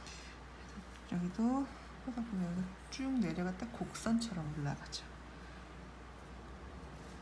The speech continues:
쭉 내려갔다가 이쪽 선은 이렇게,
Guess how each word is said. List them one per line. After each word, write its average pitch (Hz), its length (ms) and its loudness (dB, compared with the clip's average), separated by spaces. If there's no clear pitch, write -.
쭉 - 120 2
내려갔다가 170 800 4
이쪽 - 220 -2
선은 185 920 6
이렇게, 269 1080 0